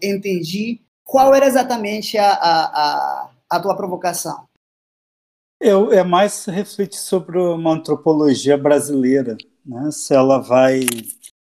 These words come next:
Speaker 2: efetivamente se constituir, quer dizer, é, se ela se constitui como uma,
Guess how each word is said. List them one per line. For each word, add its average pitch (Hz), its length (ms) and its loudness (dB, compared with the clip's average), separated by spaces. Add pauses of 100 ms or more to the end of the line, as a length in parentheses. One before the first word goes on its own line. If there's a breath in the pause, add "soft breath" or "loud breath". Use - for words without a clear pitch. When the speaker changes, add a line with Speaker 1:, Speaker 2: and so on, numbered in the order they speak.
Speaker 2:
efetivamente 143 1500 -2 (220)
se 151 120 -2
constituir, 139 800 0
quer - 140 -6
dizer, - 140 -14 (200)
é, 120 240 0
se - 220 -2
ela 147 200 4
se - 160 -6
constitui 160 580 2
como 151 300 0
uma, 135 600 4